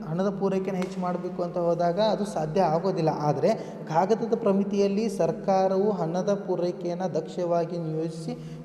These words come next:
ಬೆಲೆಗಳ ಸ್ಥಿಮಿತತೆಯನ್ನ ಕಾಪಾಡುವ ಒಂದು, ಕಾಪಾಡೋದಕ್ಕೆ ಒಂದು ಒಳ್ಳೆಯ ಅವಕಾಶ ಇರುತ್ತೆ. ಮತ್ತು ಹಣದ ಪೂರೈಕೆಯ ಮೇಲೆ ನಿಯಂತ್ರಣ ಇರೋದ್ರಿಂದ ಸರ್ಕಾರಕ್ಕೆ ಕುಗ್ಗು ಪ್ರಸರಣದ ಸಮಯದಲ್ಲಿ ಹಣದ ಪೂರೈಕೆಯನ್ನು ಹೆಚ್ಚು ಮಾಡುವ ಒಂದು, ಆ,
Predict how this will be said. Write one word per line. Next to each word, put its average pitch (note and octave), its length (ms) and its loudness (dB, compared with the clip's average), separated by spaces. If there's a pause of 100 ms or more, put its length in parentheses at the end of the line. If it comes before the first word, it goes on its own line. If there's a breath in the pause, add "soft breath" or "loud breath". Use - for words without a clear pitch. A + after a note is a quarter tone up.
ಬೆಲೆಗಳ F#3+ 440 2
ಸ್ಥಿಮಿತತೆಯನ್ನ G3+ 920 0
ಕಾಪಾಡುವ E3+ 720 0 (380 loud breath)
ಒಂದು, E3+ 280 -2 (440)
ಕಾಪಾಡೋದಕ್ಕೆ F3+ 640 0
ಒಂದು E3+ 180 -2
ಒಳ್ಳೆಯ F#3 260 4 (100)
ಅವಕಾಶ F#3+ 420 0
ಇರುತ್ತೆ. F3+ 320 -2
ಮತ್ತು G3 260 -2 (380 loud breath)
ಹಣದ G3+ 200 2
ಪೂರೈಕೆಯ F#3+ 580 2
ಮೇಲೆ F#3 240 0
ನಿಯಂತ್ರಣ G3+ 500 0
ಇರೋದ್ರಿಂದ F#3+ 500 4
ಸರ್ಕಾರಕ್ಕೆ D3 760 -4 (360 loud breath)
ಕುಗ್ಗು A#3 220 0
ಪ್ರಸರಣದ F#3 500 -4
ಸಮಯದಲ್ಲಿ D#3+ 600 0
ಹಣದ G3+ 280 0
ಪೂರೈಕೆಯನ್ನು F3 600 0
ಹೆಚ್ಚು F#3 280 -2
ಮಾಡುವ E3 280 -2
ಒಂದು, E3 440 0 (720 loud breath)
ಆ, E3 60 0